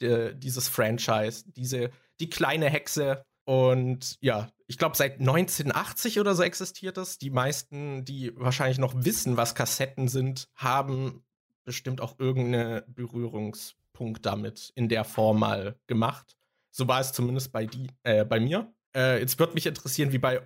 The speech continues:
euch da so die Berührungspunkte waren. Hattet ihr vor Bibi und Tina da überhaupt welche?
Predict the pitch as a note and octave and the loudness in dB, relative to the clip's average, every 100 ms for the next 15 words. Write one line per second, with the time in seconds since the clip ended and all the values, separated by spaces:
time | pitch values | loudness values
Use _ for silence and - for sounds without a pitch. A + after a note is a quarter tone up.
0 | - C3+ C3 A#2+ G#2 A2 A#2 A2 - B2+ | 0 0 4 4 4 4 0 -6 -10 -12
1 | A#2+ A2+ A2+ A2 G#2+ - - A2+ - A2 | -8 -4 -4 -4 -6 -8 -12 -12 -10 -4
2 | - - F3 - F3+ F3 E3+ E3+ E3+ - | -4 -2 -4 -4 -8 0 2 0 -4 -12
3 | - C#3+ D3 D3+ - D3 D3+ D#3+ C#3+ - | 0 4 4 2 -2 -14 -10 -8 -8 -8
4 | D3 C#3+ C#3+ D3 D#3+ C3 D3 C3+ C3+ - | -8 -4 -4 -4 -2 -2 -2 -6 -8 -8
5 | C3 C#3 - | -10 -10 -12